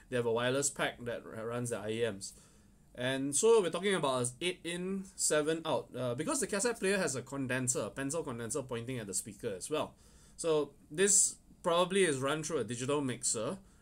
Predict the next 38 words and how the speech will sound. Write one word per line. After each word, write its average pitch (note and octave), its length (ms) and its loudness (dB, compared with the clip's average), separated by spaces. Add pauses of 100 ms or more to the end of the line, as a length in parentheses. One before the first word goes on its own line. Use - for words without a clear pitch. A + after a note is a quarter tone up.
which B2 160 -6
allows C#3 280 4
them D3+ 160 0
to C3+ 60 2
have G#2+ 100 0
individual B2 460 0
mixers B2+ 340 -4
for G#2+ 140 -4
the G#2 80 -4
I A2 140 -2
E A#2+ 260 0
Ms B2 200 -4
as A#2 240 -2
well C3 400 2
as, A#2+ 460 0
uh, G#2+ 200 -4
multi-track B2+ 580 -2
out A#2 280 -6
recording. A2 540 -6 (540)
And A#2+ 400 -4 (180)
then F#3+ 400 0
they C3+ 140 -2
can A2+ 160 -6
actually B2+ 260 -2
balance B2 460 0
the G#2 100 -6
sound A#2+ 340 -2
properly A2+ 400 -6
before A2+ 400 -4
they G#2 160 -4
actually G#2+ 580 -8 (380)
do A#2 200 -8
the G#2 80 -2
video. G#2 400 -4 (500)
They C3 160 2
have B2+ 380 0
multi-camera E3+ 720 0
setups, G3 640 0